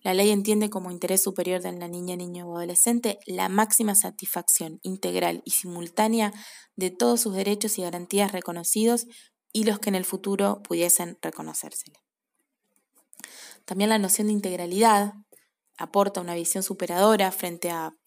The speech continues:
los modelos segmentadores en la comprensión y el abordaje metodológico de las políticas de niñez, poniendo el acento en la interdependencia de la problemática socioeconómica y la política institucional.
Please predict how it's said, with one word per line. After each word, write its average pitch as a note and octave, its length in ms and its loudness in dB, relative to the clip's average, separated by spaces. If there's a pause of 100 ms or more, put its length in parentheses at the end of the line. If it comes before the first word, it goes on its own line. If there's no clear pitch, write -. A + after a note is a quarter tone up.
los E3 200 -10
modelos F3 380 2
segmentadores F3 960 2
en E3+ 100 -12
la E3+ 100 -8
comprensión F3 920 2 (520)
y F#3+ 100 0
el F#3 80 2
abordaje F3+ 640 2
metodológico F3+ 840 0
de F3 80 -4
las E3 120 -12
políticas E3+ 480 -8
de E3+ 80 -8
niñez, A3 460 4 (540)
poniendo A#3 480 4
el A3 80 4
acento A3 560 4
en F#3+ 120 -2
la F3+ 60 -8
interdependencia F3+ 1040 0
de G3+ 60 2
la F3+ 120 -4
problemática F#3 640 -6
socioeconómica G#3 800 0
y F3+ 40 -6
la F3 120 -10
política F#3+ 460 -8 (320)
institucional. F3 800 -6